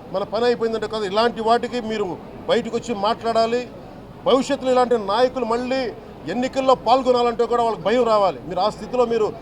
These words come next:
ప్రజలు కూడా దీన్ని అప్రమత్తంగా మీరు కూడా దీనికి బాధ్యత వహించండి. మేము ప్రభుత్వం మీకు అండగా ఉంటుంది. అలాగే జవహర్ బాబు గారి భార్య ఒకటే భయపడతా ఉన్నారు, "అయ్యా మేము నిస్సహాయతలో ఉండేవాళ్ళం, మేము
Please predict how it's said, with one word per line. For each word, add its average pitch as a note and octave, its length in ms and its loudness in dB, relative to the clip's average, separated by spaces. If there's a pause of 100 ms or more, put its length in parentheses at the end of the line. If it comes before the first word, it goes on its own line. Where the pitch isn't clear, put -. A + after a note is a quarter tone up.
(160)
ప్రజలు F#3+ 220 2
కూడా A#3 140 4
దీన్ని G#3+ 180 -2
అప్రమత్తంగా A3+ 600 0
మీరు G#3+ 240 -4
కూడా A3+ 320 2 (260)
దీనికి F3 180 -6
బాధ్యత F#3+ 300 -2
వహించండి. G#3+ 560 -4 (560)
మేము C#3 80 -10
ప్రభుత్వం A3 400 -2
మీకు G#3+ 160 -2
అండగా G#3 280 0
ఉంటుంది. G3+ 400 -4 (1300)
అలాగే A#3+ 480 6 (600)
జవహర్ G#3 280 2
బాబు A3 240 0
గారి A3 160 -2
భార్య G#3+ 520 2
ఒకటే G3+ 200 0
భయపడతా A3 420 -2
ఉన్నారు, F#3 320 0 (360)
"అయ్యా G3+ 120 -2
మేము G#3+ 220 0
నిస్సహాయతలో A3+ 600 4
ఉండేవాళ్ళం, G#3+ 520 0 (840)
మేము F#3 400 -2